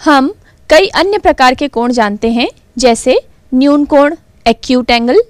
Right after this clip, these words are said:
समकोण, राइट एंगल, अधिक कोण, ऑब्ट्यूस एंगल, सरल या ऋजु कोण, स्ट्रेट एंगल,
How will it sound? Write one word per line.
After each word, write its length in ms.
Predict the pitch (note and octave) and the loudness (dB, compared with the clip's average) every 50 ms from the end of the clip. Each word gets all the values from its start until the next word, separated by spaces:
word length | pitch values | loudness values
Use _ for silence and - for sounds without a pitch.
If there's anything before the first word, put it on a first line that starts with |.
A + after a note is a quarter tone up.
| _ _ _ _ _ _ _ _ _ _ | _ _ _ _ _ _ _ _ _ _
समकोण, 640 | - - - D4+ D#4+ F#4+ F#4+ - D#4 D4 C#4+ D4 E4+ E4+ _ _ _ A#3+ | -6 0 2 2 2 2 0 0 2 2 2 2 0 -4 _ _ _ 0
राइट 300 | A3 A3+ G#3+ G#3 G#3 A3+ | 2 2 2 2 0 -2
एंगल, 260 | A3 A3+ A#3 C4 F#4+ B4 - _ _ _ _ _ _ _ _ _ _ _ | -2 0 2 2 2 2 0 _ _ _ _ _ _ _ _ _ _ _
अधिक 320 | - B3+ B3+ F#4 F#4+ - - | 0 2 2 2 0 0 -2
कोण, 240 | - D#4 D4 D#4 F#4+ - - _ _ _ _ | 0 2 2 2 2 -2 -8 _ _ _ _
ऑब्ट्यूस 460 | - B3+ C#4 - - E4+ F#4+ G4 - E4+ | 0 0 0 0 0 0 0 0 2 0
एंगल, 340 | B3 A#3 A3 A3 B3 G4 G#4+ - _ _ _ _ _ _ _ _ - _ _ _ | -2 0 0 0 0 0 -2 -6 _ _ _ _ _ _ _ _ -20 _ _ _
सरल 420 | - - - D4 D4+ D#4+ F4 G#4 G4 | -8 -2 0 2 4 4 4 4 4
या 120 | D#4 C#4 B3+ | 4 2 2
ऋजु 280 | A#3 A#3+ A3 C4 D4+ | 2 0 0 -2 -2
कोण, 240 | C#4 D#4 D4+ E4 A4+ - - _ - | 0 2 2 2 0 -2 -8 _ -14
स्ट्रेट 420 | - - - C4+ C4 B3 B3 - | -14 -6 0 2 2 2 2 2
एंगल, 300 | A3+ A3 A3 A#3+ C#4+ A#4 | 0 0 0 2 2 2